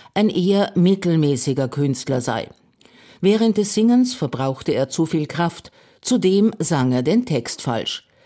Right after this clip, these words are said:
Hinzu kam, dass er alles andere als ein kulturell unterbelichteter Underdog war.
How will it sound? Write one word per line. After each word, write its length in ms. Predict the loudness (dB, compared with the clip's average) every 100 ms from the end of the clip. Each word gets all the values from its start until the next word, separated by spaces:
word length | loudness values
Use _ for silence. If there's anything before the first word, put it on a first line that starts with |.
| -20 -20 -4
Hinzu 360 | 0 2 2 0
kam, 440 | 0 0 2 0
dass 200 | 0 -2
er 120 | -2
alles 240 | -2 -2 -2
andere 600 | -2 0 0 0 -2 -2
als 260 | -6 -6
ein 280 | -4 -4 -4
kulturell 640 | -2 -4 -2 -2 0 0 0
unterbelichteter 1080 | 0 0 0 -2 0 -2 -4 -6 -4 -2 0
Underdog 540 | 2 2 0 -2 -2
war. 260 | -6 -6